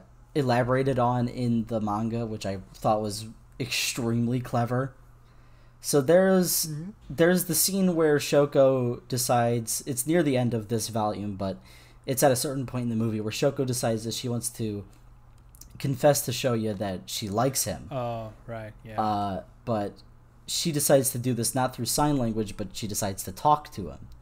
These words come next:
Speaker 1: Uh, in the English version, uh, you know, she sa-, it, she says, uh, "I love you," uh, but Shoya misunderstands and hears it as, uh,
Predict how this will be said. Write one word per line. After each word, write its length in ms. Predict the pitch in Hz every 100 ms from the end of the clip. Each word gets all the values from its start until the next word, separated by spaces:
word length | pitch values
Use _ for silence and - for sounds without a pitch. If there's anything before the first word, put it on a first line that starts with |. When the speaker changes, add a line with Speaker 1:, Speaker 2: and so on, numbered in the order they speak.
| - - - - - -
Speaker 1:
Uh, 380 | 101 107 95 78 - -
in 120 | 156 147
the 80 |
English 400 | 160 214 214 190
version, 560 | 139 151 135 139 135 131 - - - - - -
uh, 440 | 127 117 110 104 95 - - - - - - -
you 80 | 143
know, 260 | 117 117 - -
she 200 | - 143
sa-, 320 | - 135 123 131
it, 200 | 160 160
she 120 | 151
says, 240 | 135 127 117
uh, 180 | 107 104
"I 80 | 117
love 320 | 117 147 123
you," 340 | 107 98 95 - - - - - - -
uh, 440 | 110 104 95 98 - - -
but 340 | 131 113 -
Shoya 340 | - 165 156 139
misunderstands 640 | 135 131 117 - 143 131
and 120 | 117
hears 300 | 110 131 120
it 80 | 113
as, 300 | 107 104 104
uh, 220 | 95 95